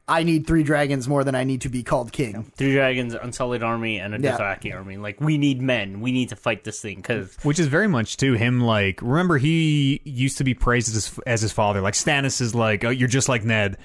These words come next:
Speaker 1: Mm.
Speaker 3: And, uh, Jon's like, "Well, if I consider that a compliment." And Stannis is like, "It's not. Like,
Speaker 1: Yeah.
Speaker 3: you are honorable to a fucking fault. It is
Speaker 2: Yeah.
Speaker 3: gonna get you killed." And he's kind of, he's not dishonorable, but he is, it seems like he is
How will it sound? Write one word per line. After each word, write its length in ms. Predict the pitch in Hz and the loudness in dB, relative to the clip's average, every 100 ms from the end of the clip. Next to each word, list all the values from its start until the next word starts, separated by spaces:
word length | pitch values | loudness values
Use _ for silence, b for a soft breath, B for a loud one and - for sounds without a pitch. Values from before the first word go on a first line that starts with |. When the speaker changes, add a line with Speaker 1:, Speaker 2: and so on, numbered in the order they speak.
| B B | B B
Speaker 1:
Mm. 120 | 139 | -4
Speaker 3:
And, 440 | 110 101 92 92 92 | 0 2 2 0 0
uh, 180 | 92 90 | 2 2
Jon's 200 | 104 98 | 0 0
like, 120 | 101 | 2
"Well, 100 | 107 | 2
if 100 | 98 | 2
I 200 | 107 101 | 0 -2
consider 380 | - - 104 123 | -4 -4 0 2
that 100 | 113 | 2
a 40 | |
compliment." 480 | 117 127 104 95 92 | 0 0 0 -2 -4
And 260 | 95 95 90 - | -4 -6 -8 -10
Stannis 220 | - 95 | -4 -4
is 100 | 87 | -2
like, 140 | 87 | -4
"It's 120 | 87 - | -2 0
not. 600 | 117 110 101 87 - - | 2 4 2 0 -4 -6
Like, 180 | - 101 | 0 2
Speaker 1:
Yeah. 140 | 92 120 | 2 4
Speaker 3:
you 160 | 131 | 4
are 100 | 127 | 4
honorable 300 | 131 123 117 | 4 4 4
to 140 | 113 120 | 2 0
a 40 | |
fucking 600 | 104 - - 147 - 127 | -2 -8 0 2 2 -2
fault. 560 | 113 - - 127 95 107 | -2 -4 2 2 2 0
It 60 | 127 | 0
is 60 | |
Speaker 2:
Yeah. 60 | 107 | 0
Speaker 3:
gonna 120 | 135 | 2
get 100 | 120 | 0
you 100 | 110 | -2
killed." 500 | 101 - 131 101 98 98 B B B B | -4 0 2 2 2 -2 B B B B
And 80 | 120 | 0
he's 120 | 127 | 0
kind 360 | - 135 160 156 | 0 2 4 6
of, 640 | 147 143 143 123 117 - b b b - - - - | 6 6 4 2 -4 -8 b b b -4 -2 0 0
he's 100 | 147 | 2
not 280 | 196 143 - - 123 | 2 -2 -12 -8 -4
dishonorable, 520 | 131 131 - 156 170 165 | 0 0 2 2 4 4
but 140 | 151 | 4
he 140 | 156 | 4
is, 120 | 175 143 | 2 2
it 140 | 165 | 0
seems 180 | 190 185 | 2 4
like 140 | 175 | 2
he 160 | - 175 | 4 4
is 340 | 156 123 104 | 4 4 0